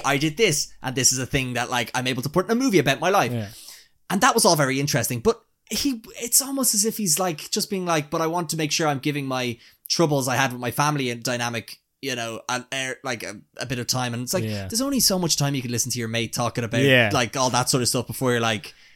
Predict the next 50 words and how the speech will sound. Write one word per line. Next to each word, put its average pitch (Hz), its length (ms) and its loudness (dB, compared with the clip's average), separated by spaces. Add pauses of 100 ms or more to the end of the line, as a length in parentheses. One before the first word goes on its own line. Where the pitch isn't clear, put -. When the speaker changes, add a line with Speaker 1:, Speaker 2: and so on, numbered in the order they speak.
(140)
Speaker 1:
"It's - 120 -6
been 110 60 2
Speaker 2:
Yeah. 107 60 2
Speaker 1:
two 131 180 4
hours 113 140 2
and 110 80 -6
forty 113 160 0
Speaker 2:
<laughs> - 20 2
Yeah. 175 80 6
Speaker 1:
minutes." - 380 4 (380)
You, 143 160 0
like, 131 220 0
come 135 160 2
on. 110 240 0 (140)
Speaker 2:
Yeah. 104 240 -4
Speaker 1:
And, 190 340 4
uh, 208 120 0
yeah, 240 280 2
it's 220 120 2
just - 280 6
so 277 240 8
disappointing. 165 560 2
And 151 120 0
like 214 140 2
you 190 80 2
say, 160 180 6
I 139 80 2
think 233 180 -2
I 208 40 2
w-, 196 160 2
and - 100 4
I, - 120 4
I, 339 260 6
I 269 40 6
think 339 160 2
it 302 60 -2
went 294 200 4
into 254 140 0
it 202 60 -2
rightly 233 280 2
so 240 280 8
in 190 80 4
that, 147 140 4
like, 143 220 2 (260)
it's 233 180 -4
nominated 233 380 4
for 180 80 4
all 165 100 6
these 135 140 2
Oscars. 147 480 2